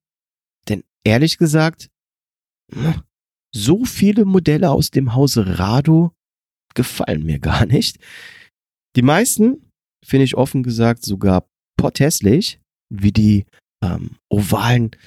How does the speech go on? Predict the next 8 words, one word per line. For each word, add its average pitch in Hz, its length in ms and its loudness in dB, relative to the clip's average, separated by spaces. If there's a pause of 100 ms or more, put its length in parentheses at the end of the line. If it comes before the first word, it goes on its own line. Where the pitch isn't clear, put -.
(380)
New 117 280 2
Original 117 640 2
Diastar 131 640 2
Modelle. 127 560 2 (760)
Ähm, 123 600 -2 (180)
äh, 120 160 -4 (1120)
damit 151 360 0
kann, 120 340 -2